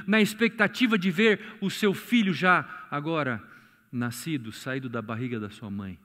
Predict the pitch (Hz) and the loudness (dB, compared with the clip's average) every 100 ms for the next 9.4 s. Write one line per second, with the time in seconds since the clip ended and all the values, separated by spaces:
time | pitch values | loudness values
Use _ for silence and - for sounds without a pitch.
0 | - 113 - 117 - 123 101 87 98 _ | -12 -12 -10 -12 -12 -12 -12 -12 -20 _
1 | _ _ _ _ _ - - 127 123 117 | _ _ _ _ _ -20 -8 -6 -6 -6
2 | 131 123 120 143 135 127 113 104 - - | -6 -4 -4 -4 -4 -4 -8 -12 -16 -20
3 | - _ 120 120 113 123 127 120 113 110 | -20 _ -4 -4 -2 -2 -2 -4 -10 -8
4 | 131 117 - 127 110 - 123 107 117 - | -8 -8 -10 -10 -10 -10 -8 -8 -12 -16
5 | - _ 120 113 113 - 131 117 113 104 | -20 _ -8 -8 -10 -8 -6 -4 -6 -8
6 | 101 117 104 113 95 - 107 98 - 98 | -10 -12 -12 -10 -12 -10 -10 -10 -14 -18
7 | _ _ _ _ _ - 117 113 123 113 | _ _ _ _ _ -10 -8 -6 -6 -6
8 | 107 120 117 107 - - - _ _ - | -8 -8 -8 -10 -20 -20 -20 _ _ -4
9 | 151 185 165 123 | -2 0 -2 -6